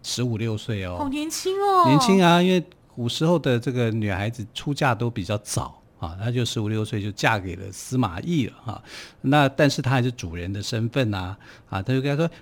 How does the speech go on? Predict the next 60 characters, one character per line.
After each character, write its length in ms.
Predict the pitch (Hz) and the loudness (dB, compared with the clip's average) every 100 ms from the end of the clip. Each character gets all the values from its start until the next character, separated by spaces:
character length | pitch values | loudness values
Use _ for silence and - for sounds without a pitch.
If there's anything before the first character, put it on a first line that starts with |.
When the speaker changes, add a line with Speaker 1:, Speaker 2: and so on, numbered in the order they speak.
| - | -4
Speaker 1:
：“哎， 220 | 185 202 - - | 2 2 2 -2
我 80 | |
们 80 | 147 | 2
的 100 | 180 | 4
主 200 | - 147 | 4 4
人 200 | 131 151 147 | 4 2 0
突 100 | - | 2
然 100 | 196 165 | 4 4
之 120 | 175 | 2
间 180 | 180 180 | 2 2
好 300 | 135 95 92 | 2 2 0
了 100 | 101 | -2
欸， 220 | 90 87 - | -4 -6 0
他 100 | 147 | 2
没 160 | 156 | 4
有 140 | 143 113 | 4 2
中 240 | - 131 | 0 -2
风 280 | 113 127 120 | -2 0 2
欸， 240 | 120 90 80 - | 2 0 -4 -4
哈。” 220 | 104 - - - - _ _ - | -6 -6 -16 -20 -20 _ _ 0
那， 340 | 175 160 127 - - - - _ _ - | 4 6 4 -2 -16 -20 -20 _ _ -8
那 200 | 160 165 | 2 4
她 160 | 170 | 4
的 180 | 165 147 | 4 4
这 140 | 131 143 | 2 2
个 320 | 123 110 104 | 2 2 0
祖 260 | - 113 | -2 -4
母 160 | 127 107 | -2 -2
叫 160 | 110 110 | -2 -4
张 280 | - 143 147 | 0 2 2
春 260 | - 175 | 2 2
华， 320 | 160 - 73 - - | 2 -4 -10 -12 -8
就 100 | 107 | -6
司 180 | - 135 | -4 -2
马 180 | 98 90 | -2 -2
懿 160 | 107 | -4
的 160 | 101 87 - | -6 -8 -6
太 200 | 120 110 | -2 0
太， 20 | |
Speaker 2:
太 60 | 113 | -2
太。 140 | 147 | -4
Speaker 1:
她 100 | 120 | -6
的 80 | 98 | -6
原 240 | 95 92 | -6 -6
配。 260 | 120 143 90 - - - - - | -4 -4 -4 -8 -20 -20 -20 -6
她 80 | 147 | -4
听 200 | - 160 | 2 4
到 180 | 160 131 | 6 4
了 80 | 95 | 2
以 60 | |
后 140 | 120 123 | 0 0
就 100 | 131 | 0
把 160 | 95 | -2
这 100 | 95 | -4
个 100 | 110 | -4
婢 180 | 107 117 | -2 -2
女 140 | 98 | -2
给 120 | 85 - | -6 -6
杀 380 | - 101 87 | -6 -4 -6
了。 100 | 92 | -8